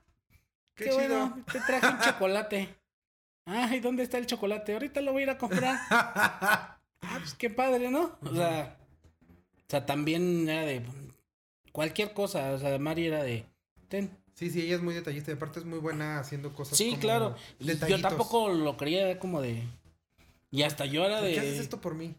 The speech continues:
Speaker 2: Ajá, no, y hasta yo era, hasta yo le echaba ganas.
Speaker 1: Ujú.
Speaker 2: Porque al final de cuentas, pues sí era detallista y pues era de, "Bueno, ahí te, yo hice esto, ¿no? Yo hice",
Speaker 1: Ajá.
Speaker 2: y ya de ahí fui, eh, bueno,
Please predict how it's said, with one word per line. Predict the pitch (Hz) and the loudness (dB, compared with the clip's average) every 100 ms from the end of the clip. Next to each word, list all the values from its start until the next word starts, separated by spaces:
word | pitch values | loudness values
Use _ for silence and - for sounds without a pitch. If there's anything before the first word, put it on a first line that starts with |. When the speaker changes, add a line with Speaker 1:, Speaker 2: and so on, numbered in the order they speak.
| - | -4
Speaker 2:
Ajá, | 170 147 202 220 190 | -2 2 2 2 0
no, | 170 202 | 0 2
y | |
hasta | 190 170 | 0 -2
yo | 151 165 | -2 0
era, | 190 196 - - - - | 2 0 -2 -10 -20 -10
hasta | 127 147 | -6 0
yo | 147 | 0
le | 175 | 2
echaba | 175 175 | 2 2
ganas. | 160 175 156 120 - _ _ _ _ | 2 0 -2 -6 -16 _ _ _ _
Speaker 1:
Ujú. | 139 135 127 | -12 -8 -8
Speaker 2:
Porque | 113 131 | -6 -4
al | |
final | 131 135 | 0 0
de | 143 | 0
cuentas, | 170 180 | 0 -2
pues | 180 131 | -4 -8
sí | 123 127 | -4 -2
era | 147 160 | 0 0
detallista | 156 151 147 151 151 160 185 - _ _ _ _ | -2 -2 -2 -4 -4 -4 -4 -8 _ _ _ _
y | 107 | -10
pues | 113 | -4
era | 120 123 | -2 0
de, | 117 | -2
"Bueno, | 117 113 _ _ _ _ - | -4 -8 _ _ _ _ -12
ahí | 120 | -10
te, | 123 127 120 | -4 -2 -2
yo | 117 | -2
hice | 131 135 135 | -4 -4 -6
esto, | 123 101 | -6 -12
¿no? | 101 156 123 | -12 -10 -8
Yo | 113 | -4
hice", | 123 135 | -4 -2
Speaker 1:
Ajá. | 131 | -4
Speaker 2:
y | 117 117 | -4 -2
ya | 120 113 120 131 139 | 0 2 0 0 0
de | |
ahí | 120 120 143 - - - _ _ - | 0 0 -2 -8 -18 -20 _ _ -10
fui, | 127 120 123 120 80 | -2 0 0 -4 -10
eh, | 117 113 110 | -6 -6 -4
bueno, | 113 | -6